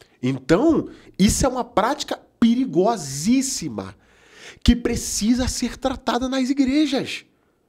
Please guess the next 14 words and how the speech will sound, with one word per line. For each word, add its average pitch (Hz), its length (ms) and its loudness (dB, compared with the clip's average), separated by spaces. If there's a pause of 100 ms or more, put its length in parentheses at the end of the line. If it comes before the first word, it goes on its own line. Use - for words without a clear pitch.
(960)
Só - 320 2
Bíblia 226 560 0
por 214 260 -6
Bíblia 233 500 0
por 190 240 -4
Bíblia. 226 420 0
Glória 139 460 0
a - 20 0
Deus, 165 260 2
é 175 40 -2
a 165 60 -2
nossa 170 380 -4
base. 135 760 -2 (1040)
Mas 180 400 -2